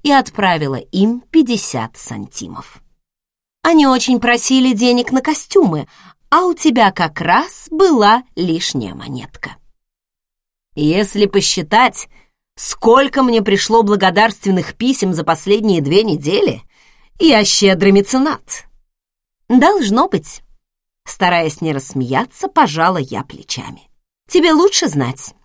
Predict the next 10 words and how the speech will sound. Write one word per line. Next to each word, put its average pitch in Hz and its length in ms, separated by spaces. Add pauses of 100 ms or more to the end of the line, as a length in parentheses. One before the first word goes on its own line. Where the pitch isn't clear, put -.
(640)
Кстати, - 540 (840)
когда 254 400
спектакль?» - 640 (960)
«Сегодня 240 580
вечером», 143 560 (600)
подсказал 135 640
он, 240 280 (300)
подливая 160 640
себе - 360
чай. - 300